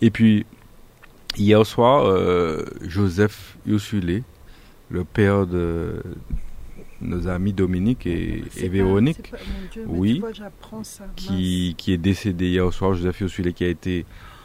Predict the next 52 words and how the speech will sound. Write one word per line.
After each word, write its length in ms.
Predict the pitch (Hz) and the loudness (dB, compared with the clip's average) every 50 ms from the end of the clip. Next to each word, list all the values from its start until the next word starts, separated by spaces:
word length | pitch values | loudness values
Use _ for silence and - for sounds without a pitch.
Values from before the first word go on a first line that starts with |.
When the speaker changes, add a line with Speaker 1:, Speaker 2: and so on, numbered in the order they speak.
| - - - | -18 -6 2
Speaker 1:
président 400 | 117 110 98 107 101 104 107 107 | 2 2 2 2 2 4 4 4
de 60 | 104 | 6
la 100 | 101 98 | 4 4
Ligue 160 | 95 92 90 | 4 2 2
de 100 | 90 95 | 2 0
football 320 | - - 98 87 95 92 | 0 0 -4 0 0 0
pendant 220 | 92 95 92 98 98 | 0 0 0 0 -2
très 380 | - - - - - 113 120 | -4 -8 -14 -4 2 4 6
longtemps, 360 | 123 117 110 104 - 110 110 110 | 6 6 4 2 2 0 0 2
qui 80 | 110 | 2
a 80 | 117 110 | 2 0
fait 140 | 123 - 98 | 2 0 0
un 80 | 92 | 0
gros 280 | 87 76 76 101 131 143 | 0 -2 0 0 0 0
travail, 400 | - - 117 104 104 101 - 143 80 | 2 2 2 2 2 2 0 -2 -6
Speaker 2:
Oh, 60 | - | -8
mince, 300 | 196 - 175 - - - | -12 -16 -16 -16 -16 -6
Speaker 1:
qui 100 | - 98 | -4 -4
Speaker 2:
ça. 80 | 87 - | -4 2
Speaker 1:
était 380 | - 107 101 101 98 90 87 - - - - - - | 2 4 4 4 4 0 -2 -6 -14 -20 -20 -18 -16
directeur 600 | - 73 87 98 104 101 - - - 107 101 101 | -14 -6 0 2 2 2 0 2 2 4 4 4
général 640 | 95 104 101 101 98 98 95 95 95 92 92 87 - | 4 2 2 2 2 2 4 4 2 2 2 -2 -2
à 140 | - 90 92 | -2 -2 0
la 360 | 90 87 87 87 87 87 85 85 | 2 2 2 2 0 0 -2 -2
mairie 260 | 90 92 90 92 95 | 0 0 0 0 0
de 100 | 87 92 | 0 2
Rivière-Salée 680 | 92 92 90 82 90 90 90 87 - 95 87 85 90 | 2 2 0 0 0 -2 -2 -2 -2 -2 0 0 -2
pendant 340 | - - 90 90 90 90 87 | -2 -2 -4 -4 -2 -4 -6
très 260 | - - - - 104 | -8 -10 -2 0 2
longtemps 380 | 107 107 101 98 - 110 98 98 | 2 2 2 0 0 0 0 0
aussi. 240 | 98 - - 131 135 | 0 -2 -4 -4 -2
Il 80 | 120 | 0
a 80 | 98 95 | -2 0
terminé 400 | - 95 87 87 87 87 87 87 | 0 -2 -2 0 0 -2 -2 -4
sa 180 | - - 90 87 | -2 -4 -4 -2
carrière 440 | - 92 85 87 90 87 87 87 | 0 0 0 0 0 0 0 -2
là-bas. 340 | 87 87 87 87 104 127 151 - - - - - - - - - - - - | -2 -2 0 0 0 0 0 -2 -14 -20 -20 -18 -18 -16 -18 -18 -16 -8 -4
Euh, 200 | 85 90 92 92 | -2 0 0 2
un 20 | |
monsieur 320 | 90 95 92 - - 104 95 | 2 2 2 2 0 -2 0
donc 160 | 101 95 - | -2 -2 -2
qu'on 160 | - 98 92 | -2 -2 0
a 100 | 90 90 | 0 -2
bien 240 | 82 85 98 104 107 | -2 0 2 0 2
connu 460 | 104 117 107 98 95 95 107 131 165 - - - - - - - | 2 0 0 2 2 0 0 0 -2 -6 -14 -20 -20 -20 -18 -8
et 120 | - 90 82 | -8 -8 -4
qui 120 | - 98 | -2 -4
est 40 | 92 | -2
décédé 500 | 82 90 95 95 - 104 90 85 90 90 | 0 -2 -2 -2 -2 -4 -4 -2 -2 -2
malheureusement 480 | 90 87 85 87 87 85 82 90 87 | 0 0 0 0 0 -2 -2 -2 -2
hier. 240 | 87 85 85 85 87 | 0 0 0 0 0
À, 460 | 95 95 87 85 80 78 78 76 - | 2 2 2 0 -2 -4 -6 -6 -8